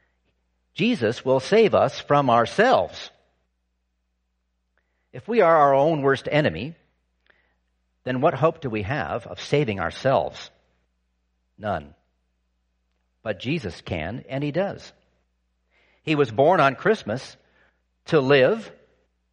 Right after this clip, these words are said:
and die and rise again for you and me, to save us and give us eternal life, forgive us all our sins,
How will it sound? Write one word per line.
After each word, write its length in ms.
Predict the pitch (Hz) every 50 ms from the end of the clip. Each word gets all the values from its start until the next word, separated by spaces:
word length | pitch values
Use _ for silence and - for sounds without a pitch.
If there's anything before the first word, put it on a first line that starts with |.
| _ _ -
and 180 | 104 104 92
die 540 | - 123 131 156 156 104 90 101 123 147 147
and 160 | - 113 101 104
rise 260 | 127 143 175 170 131
again 520 | 120 113 160 190 165 101 110 135 139 131 _ _ -
for 200 | 147 135 127 127
you 320 | 143 220 277 262 117 95 90 _ _ _ _
and 240 | - 127 143 143 170
me, 260 | 240 285 269 - - _ _ _ _ _ _ _ _ _
to 100 | - 160
save 320 | - - - 311 330 240
us 320 | 139 123 - - - - - _ _ _ _ _ _ _ _ -
and 100 | 135 135
give 160 | - 277 285
us 140 | 240 170 -
eternal 360 | 156 - - 156 135 117 104
life, 360 | 95 82 76 69 - _ _ _ _ _ _ _ _ _ _ _
forgive 260 | - 156 156 233 220
us 160 | 214 - -
all 320 | - 170 170 190 208 208 196
our 140 | 180 170
sins, 580 | 156 - - 175 165 151 151 156 175 170 -